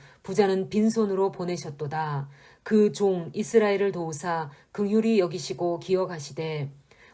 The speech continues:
우리 조상에게 말씀하신 것과 같이 아브라함과 그 자손에게 영원히 하시리로다." 하니라. 마리아가 석 달쯤 함께 있다가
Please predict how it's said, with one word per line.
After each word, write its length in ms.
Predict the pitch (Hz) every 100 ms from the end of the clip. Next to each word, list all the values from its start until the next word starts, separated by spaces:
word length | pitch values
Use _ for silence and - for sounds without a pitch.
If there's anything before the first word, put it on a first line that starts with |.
| -
우리 240 | 208 220
조상에게 580 | 202 190 202 190 190 190
말씀하신 560 | 170 170 220 190 185
것과 280 | 190 160 190
같이 520 | 165 143 - 165 143 143 - -
아브라함과 880 | 180 180 202 175 170 151 170 160 147
그 140 | 190
자손에게 640 | 190 180 196 175 165 175
영원히 560 | 190 196 202 202 214 214 _
하시리로다." 840 | - 262 262 214 185 170 185 214
하니라. 640 | 220 180 156 147 147 139 139 - _ _ - -
마리아가 420 | 175 170 175 170
석 300 | 170 240 -
달쯤 480 | 226 214 - 214 220 -
함께 440 | - 277 269 269
있다가 680 | 220 - 156 151 170 151